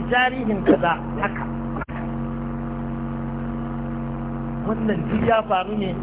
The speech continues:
sakamakon yadda shugabanni magabata a lokacin suke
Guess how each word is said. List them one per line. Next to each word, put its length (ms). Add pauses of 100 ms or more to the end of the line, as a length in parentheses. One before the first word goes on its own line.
(120)
sakamakon 720
yadda 320
shugabanni 880
magabata 640
a 80
lokacin 480 (320)
suke 240